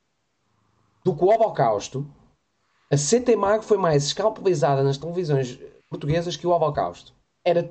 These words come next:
todas as televisões com advogados e juízes e toda a gente a falar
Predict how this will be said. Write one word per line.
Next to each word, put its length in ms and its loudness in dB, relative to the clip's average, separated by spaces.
todas 380 4
as 120 0
televisões 600 -4
com 180 -2
advogados 560 0
e 240 -2
juízes 560 -4
e 360 0
toda 180 2
a 60 0
gente 300 0
a 40 -4
falar 500 -2